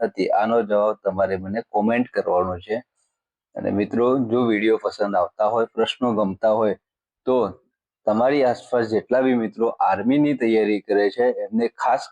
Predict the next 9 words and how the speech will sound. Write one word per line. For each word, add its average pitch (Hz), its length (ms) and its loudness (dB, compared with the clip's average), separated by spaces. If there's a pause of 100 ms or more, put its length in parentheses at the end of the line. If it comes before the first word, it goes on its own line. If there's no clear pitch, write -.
કરીને 110 520 -2 (640)
મારી 117 320 2
YouTube 117 320 -2
ચેનલને 110 680 2 (100)
શેર 123 320 2
કરો, 131 420 0 (400)
સબસ્ક્રાઇબ 127 500 -2
કરાવો 127 600 0 (120)
અને 110 360 0